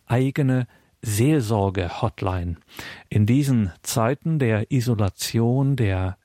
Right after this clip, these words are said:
existenziellen Nöte, Sorgen und Ängste des herausgeforderten Glaubens haben sich Priester, Diakone und Ordensleute bereit gefunden, täglich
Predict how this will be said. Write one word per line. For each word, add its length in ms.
existenziellen 1040
Nöte, 420
Sorgen 480
und 160
Ängste 460
des 240
herausgeforderten 1300
Glaubens 580
haben 220
sich 280
Priester, 520
Diakone 800
und 220
Ordensleute 760
bereit 440
gefunden, 540
täglich 560